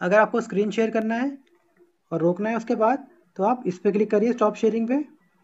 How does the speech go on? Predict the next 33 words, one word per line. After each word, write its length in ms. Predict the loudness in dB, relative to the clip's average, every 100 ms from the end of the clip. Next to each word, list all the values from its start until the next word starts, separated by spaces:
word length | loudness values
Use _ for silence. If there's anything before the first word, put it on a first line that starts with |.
| _ _ _ _ _ _ _ _ _
जैसे 260 | -4 -2 -2
आप 60 |
स्टॉप 220 | 0 -2 0
sharing 240 | 0 0
पे 80 | -4
click 200 | -4 -2
करेंगे 380 | 0 0 0 -2 -6 _ _ _ _ _ _ _ _ _ _ _ _ _ _ _ _ 0
तो 80 |
ये 120 | 2 2
automatic 500 | 2 0 0 -2 -2
stop 280 | 0 0
हो 60 | 2
जाएगा 320 | 2 2 2
और 80 | 2
आप 240 | 2 -2 -6
back 320 | -4 -2 -2
live 240 | -4 -4 -4
आ 40 |
जाएंगे। 320 | -10 -12 -16 -20 _ _ _ _ _ _ _ _ _ _ _ _ _ _ _ _ _ _ _ _ _ _ _ _ _ _ _ _ _ -4
So 120 | 2
अगर 180 | 4 4
आपकी 240 | 4 4 2
कोई 140 | 0
क्वेरी 340 | 4 4 2
है 200 | 2 2
regarding 400 | 2 4 4 2 -2 -2
any 200 | 0 0
of 80 | 0
the 140 | 0
online 360 | 0 0 -2 -4
classes, 480 | -4 -4 -4 -4 -6 -10 _ _ _
आप 180 | -4 -2
please 280 | 0 0 0